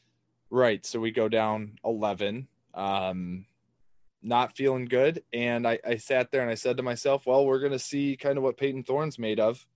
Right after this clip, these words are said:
You know, at halftime, we were FaceTiming and with T J, and we, we basically said, "Peyton Thorne's gonna have to win this game." And that was kind of the story going into the game too, right? Without Kenneth Walker, is this is,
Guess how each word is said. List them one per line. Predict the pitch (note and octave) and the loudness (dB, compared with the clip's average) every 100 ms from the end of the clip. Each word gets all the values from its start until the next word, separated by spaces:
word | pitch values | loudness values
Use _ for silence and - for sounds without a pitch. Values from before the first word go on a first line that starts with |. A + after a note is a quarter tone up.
| - | -10
You | A#2 | -4
know, | A2+ - | -2 0
at | B2+ A2+ | 0 0
halftime, | C3 C3+ B2+ A#2 | 0 0 -2 -2
we | A#2 | 0
were | A#2 | -2
FaceTiming | A2 A2+ A2 - A2+ A#2 A2+ | -2 -4 -4 -2 -2 -2 -4
and | G2 F#2+ _ - - _ _ | -6 -8 _ -20 -20 _ _
with | - G#2+ | -8 -6
T | - A#2+ | -4 -4
J, | A2+ A2 A#2 | 0 2 2
and | G#2 | 0
we, | G2+ F#2 | -4 -8
we | G#2 | -8
basically | G#2 A2 G#2 - A2 | -2 -2 -2 -6 -6
said, | - A2 G2 | -2 -2 -2
"Peyton | A2 G#2 | -6 -4
Thorne's | A2+ A2 G#2 | -4 -4 -6
gonna | A2 G#2 | -8 -6
have | G#2 | -6
to | - | -6
win | G#2 G#2 | -6 -6
this | G2+ | -8
game." | - A#2 A2 G#2+ G#2+ _ _ - | -4 -4 -2 -4 -8 _ _ -4
And | A#2+ | 2
that | |
was | D3+ - | 4 4
kind | D3+ C3 | 2 2
of | |
the | G#2+ | 0
story | - A#2 G#2 | 2 2 2
going | F#2+ G2+ | 0 -2
into | A#2+ A2+ | -2 -2
the | F#2+ | -2
game | G2 F#2 - | -2 -4 -2
too, | C3 | 0
right? | G2+ F#2+ E2+ | 2 2 0
Without | F#2+ G2+ F2 | 0 -2 -4
Kenneth | G#2 F#2 | -4 -4
Walker, | G2+ A2 - F#2 | 0 0 0 -2
is | F2 F2 - | -4 -6 -14
this | - - | -20 -16
is, | F#2 - | -16 -18